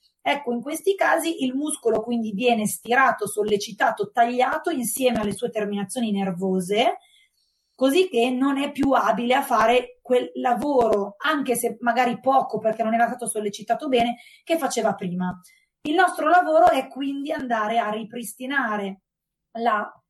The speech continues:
potenzialità che ha già intrinseca il muscolo di rifare bene il suo lavoro corretto e quindi di sostenere gli organi addominali e pelvici.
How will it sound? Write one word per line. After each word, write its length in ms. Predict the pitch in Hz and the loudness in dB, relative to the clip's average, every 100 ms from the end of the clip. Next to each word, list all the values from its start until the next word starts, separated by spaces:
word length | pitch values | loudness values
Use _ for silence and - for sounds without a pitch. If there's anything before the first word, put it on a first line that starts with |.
| _ - | _ 0
potenzialità 840 | 403 403 262 233 233 214 214 - | 2 2 -2 0 0 0 -2 -2
che 120 | 240 | 0
ha 40 | 214 | 2
già 260 | 254 220 | 2 0
intrinseca 840 | 240 220 214 269 240 233 285 320 339 | -2 -8 -6 -4 -4 -6 -4 -4 -2
il 160 | 247 240 | -2 0
muscolo 480 | 254 247 - 277 330 | 0 -2 -2 0 0
di 120 | 240 | 0
rifare 560 | 294 294 233 240 262 262 | -2 0 2 2 0 -4
bene 320 | 226 233 240 | -2 0 0
il 80 | 254 | -2
suo 200 | 220 214 | -2 2
lavoro 320 | 220 196 208 | 2 2 -4
corretto 380 | 214 208 190 214 | -4 -4 -6 -8
e 60 | 214 | -8
quindi 220 | 233 208 | -6 -4
di 120 | 233 | -6
sostenere 920 | - 294 285 - 330 262 220 226 311 - _ _ _ | -6 -6 -6 0 0 4 6 6 4 -4 _ _ _
gli 160 | 226 247 | -2 4
organi 380 | 226 214 226 233 | 4 2 0 0
addominali 640 | 208 220 247 226 202 208 | -2 -6 -4 -6 -4 -6
e 80 | 208 | -6
pelvici. 540 | 185 180 175 170 - | -8 -8 -10 -14 -14